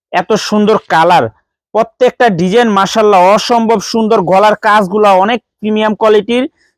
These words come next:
সালোয়ারগুলা সবচেয়ে বেশি দেখার মতো ডিজাইন। দেখেন, মাত্র তেরোশো পঞ্চাশ টাকা। এগুলো আঠারোশো, দুই হাজার টাকায় বিক্রি হয়। আমাদের তো হোলসেল প্রাইসে নিতে পারবেন, সারা বাংলাদেশে হোম ডেলিভারি নিতে পারবেন। এই যে দেখেন,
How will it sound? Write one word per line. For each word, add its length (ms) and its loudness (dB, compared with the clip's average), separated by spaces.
সালোয়ারগুলা 640 2
সবচেয়ে 520 -2
বেশি 460 -2
দেখার 400 0
মতো 220 -4
ডিজাইন। 380 -2
দেখেন, 320 -2
মাত্র 600 0
তেরোশো 440 0
পঞ্চাশ 440 -2
টাকা। 220 0
এগুলো 200 0
আঠারোশো, 480 0
দুই 200 -4
হাজার 280 -2
টাকায় 200 -2
বিক্রি 320 -4
হয়। 300 0
আমাদের 380 -2
তো 120 -2
হোলসেল 340 0
প্রাইসে 340 0
নিতে 200 -4
পারবেন, 380 -2
সারা 260 -2
বাংলাদেশে 580 0
হোম 280 0
ডেলিভারি 340 0
নিতে 200 -4
পারবেন। 280 -2
এই 100 -2
যে 100 -2
দেখেন, 460 -4